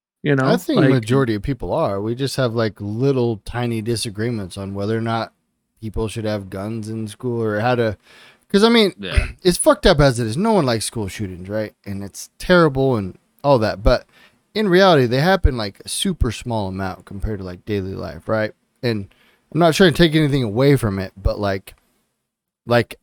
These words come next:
Speaker 2: as a whole, as a country, like, my little rant in the middle, I feel like we all kind of,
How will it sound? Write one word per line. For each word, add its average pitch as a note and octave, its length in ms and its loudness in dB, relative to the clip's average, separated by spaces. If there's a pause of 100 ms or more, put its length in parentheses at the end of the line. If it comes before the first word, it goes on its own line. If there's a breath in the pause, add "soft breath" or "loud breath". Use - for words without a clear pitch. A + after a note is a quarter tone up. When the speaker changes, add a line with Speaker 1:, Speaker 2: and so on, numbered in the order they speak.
(160)
Speaker 2:
as D3 200 4
a A2+ 100 2
whole, F#3 500 4
as A#2 140 2
a A2+ 80 -2
country, F#3 520 -2
like, A2 220 2 (200)
my C#3 220 0
little C#3+ 240 4
rant B2 300 0
in A2+ 80 -2
the A2 60 0
middle, C#3+ 280 4
I F3 100 4
feel - 180 -2
like F3 200 2
we B2+ 140 -2
all C3 320 2
kind C#3+ 300 -4
of, G2+ 200 -8